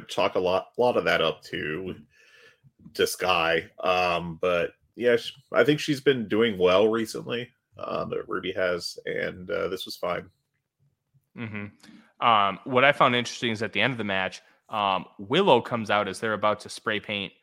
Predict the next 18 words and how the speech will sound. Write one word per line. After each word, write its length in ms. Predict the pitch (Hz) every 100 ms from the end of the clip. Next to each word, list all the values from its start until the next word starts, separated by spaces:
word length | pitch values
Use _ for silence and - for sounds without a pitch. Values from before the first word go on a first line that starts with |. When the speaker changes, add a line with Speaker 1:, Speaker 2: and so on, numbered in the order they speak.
| _ _ _
Speaker 2:
um, 580 | 98 92 85 80 76 71 _ _ _ _ _ _ _ _ _ - _ _ _ _ _ _
Sky 300 | - 120 101
Blue, 360 | 92 160 113 90 _ _ _ -
and 440 | 113 107 104 104
she 220 | - - 151
gets 380 | 123 127 135
in 180 | - 113
Ruby's 320 | 110 107 104
face 260 | - 139 113
'cause 140 | -
obviously 440 | 110 107 110 - 107
they 140 | 104
had 200 | 101 107
that 260 | 107 - 107
really 220 | 113 117
weird 520 | 104 104 101 113 113
pairing 440 | - 95 104 113 131
together. 520 | 139 135 135 147